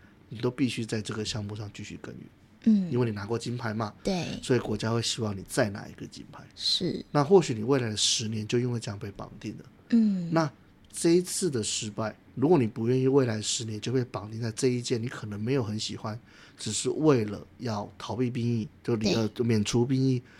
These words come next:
Speaker 1: 或者是得到年金的这个状态的话，
Speaker 2: 嗯。
Speaker 1: 那会不会反而是一种解脱？
Speaker 2: 嗯。
Speaker 1: 对，所以这都是有可能的。所以调整心态这个概念，我觉得它不全然是让自己想通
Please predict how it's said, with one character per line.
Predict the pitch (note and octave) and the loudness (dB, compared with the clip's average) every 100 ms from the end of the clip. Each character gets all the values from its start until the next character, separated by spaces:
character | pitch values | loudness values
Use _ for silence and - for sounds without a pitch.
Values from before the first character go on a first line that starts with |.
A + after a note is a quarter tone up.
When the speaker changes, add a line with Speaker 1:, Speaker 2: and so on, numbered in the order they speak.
| - - | -20 -8
Speaker 1:
或 | - C3+ | 4 4
者 | - - | 4 -4
是 | - - G2+ - - | -6 -4 -4 -8 -10
得 | - | -4
到 | A2 B2 | -2 -2
年 | A2 | -4
金 | G#2+ G#2+ | -6 -8
的 | |
这 | G#2+ | -6
个 | G#2+ | -8
状 | - A2 G2+ | -6 -6 -6
态 | G#2+ F#2+ | -8 -12
的 | - | -12
话， | - A3+ | 0 4
Speaker 2:
嗯。 | F#3+ E3+ - - - | 6 4 -6 -20 -16
Speaker 1:
那 | - C3+ B2 - | -4 -4 -4 -10
会 | - | 0
不 | D3 B2+ | 0 2
会 | A2+ | -4
反 | - E2+ | -6 -10
而 | F#2+ | -10
是 | G#2 | -10
一 | |
种 | G2+ F#2 - | -12 -14 -12
解 | - - | -12 -12
脱？ | - - - - - _ - | -14 -14 -14 -20 -20 _ -4
Speaker 2:
嗯。 | A3 G3 E3+ E3 F#3+ B3 | 0 0 -2 -8 -10 0
Speaker 1:
对， | D3+ | 2
所 | C3+ D#3+ | 6 6
以 | |
这 | E3+ | 4
都 | D#3+ | 2
是 | D#3+ | 4
有 | D3+ G#2 | 4 2
可 | - G#2+ | -2 -8
能 | F#2+ E2+ | -10 -10
的。 | G#2 | -2
所 | D#3+ | 0
以 | D#3 - - - | 0 -2 -20 -14
调 | - D#3+ | 0 2
整 | G3+ C3 | 4 4
心 | - C#3 | 2 0
态 | C#3+ | 0
这 | C3+ | 2
个 | C3 | 2
概 | B2+ C3 | 2 0
念， | B2+ | 0
我 | G#2+ | -4
觉 | - | -6
得 | G#2+ | -8
它 | G#2+ B2+ | -6 -8
不 | B2 D#3 C#3+ | -6 -4 -4
全 | - - G#2+ G#2+ | -4 -6 -6 -4
然 | G#2 G#2 | -4 -4
是 | G#2+ - C3 A#2 A2 - - - - - | -4 -2 -2 -4 -6 -16 -20 -20 -20 -20
让 | - C#3 C#3 | -4 0 2
自 | A#2 B2+ | 0 -6
己 | A2 | -4
想 | G#2 - - - F2+ | -4 -2 -2 -4 -8
通 | - B2 C3 | -6 -4 -4